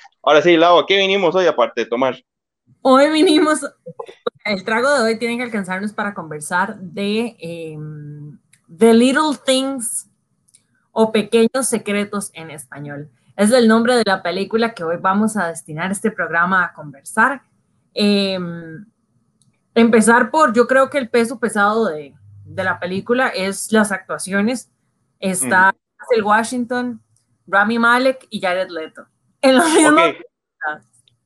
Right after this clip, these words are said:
Speaker 1: Pero el peso pesado son las actuaciones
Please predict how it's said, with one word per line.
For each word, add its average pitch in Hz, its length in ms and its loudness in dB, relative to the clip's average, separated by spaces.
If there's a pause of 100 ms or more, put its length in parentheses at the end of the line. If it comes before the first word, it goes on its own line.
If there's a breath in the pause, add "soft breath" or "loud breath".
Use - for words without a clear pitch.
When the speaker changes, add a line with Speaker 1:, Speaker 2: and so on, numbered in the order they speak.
(680)
Speaker 1:
Pero 151 200 4
el 151 100 0
peso 180 240 2
pesado 175 380 4
son 151 360 -2
las 131 460 0
actuaciones 170 880 0